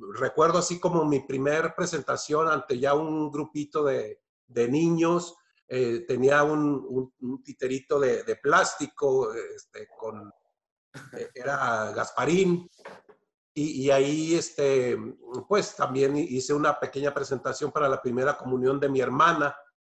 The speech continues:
y, este, y creo que esa fue así como mi primer presentación ya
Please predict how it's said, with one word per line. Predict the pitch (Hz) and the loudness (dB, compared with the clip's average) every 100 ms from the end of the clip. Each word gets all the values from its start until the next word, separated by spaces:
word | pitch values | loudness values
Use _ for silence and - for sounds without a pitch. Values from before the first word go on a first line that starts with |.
| _ _ _ _ _ - | _ _ _ _ _ -12
y, | 131 139 | -2 -2
este, | - - 131 | -2 0 2
y | 127 131 127 | 2 0 -4
creo | 151 165 160 | 2 2 2
que | 160 160 | -2 -2
esa | 165 | -4
fue | 160 156 | 0 0
así | 170 170 | 0 -8
como | 156 147 | -4 -2
mi | 139 - | -2 -4
primer | 127 135 143 | -6 -4 -4
presentación | 160 147 131 - - 139 139 | -6 -6 -6 -6 -4 -2 0
ya | 147 147 | 2 0